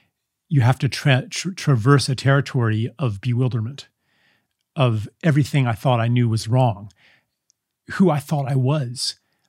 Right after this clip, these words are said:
I am not really. And I don't know what's on the other side of it. Yet, on some level, you know that there's something on the other side of it.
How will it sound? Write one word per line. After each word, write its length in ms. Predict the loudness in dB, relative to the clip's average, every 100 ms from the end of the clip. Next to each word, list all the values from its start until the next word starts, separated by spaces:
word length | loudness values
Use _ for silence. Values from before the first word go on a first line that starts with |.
| _
I 140 | 2
am 200 | 2 2
not 240 | 2 0 0
really. 420 | 2 2 0 -12 _ _ _ _ _ _
And 140 | 2 2
I 80 |
don't 320 | 2 2 2 4
know 140 | 2
what's 240 | 2 0
on 80 | 0
the 100 | 0
other 220 | 2 0
side 320 | 0 0 0 0
of 100 | -2
it. 180 | -8 _ _ _
Yet, 440 | 0 4 4 4 -6 _ _ _ _ _ _
on 140 | 2 2
some 260 | 4 4
level, 400 | 6 4 4 -2 -6 _ _ _ _ _ _ _ _ _ _ _ _ _ _ _ _ _ _ _
you 120 | 2 6
know 140 | 8
that 140 | 6
there's 160 | 2 -2
something 360 | 2 0 0 -2
on 100 | -2
the 40 |
other 140 | -4
side 240 | -6 -8 -10
of 80 |
it. 80 | -14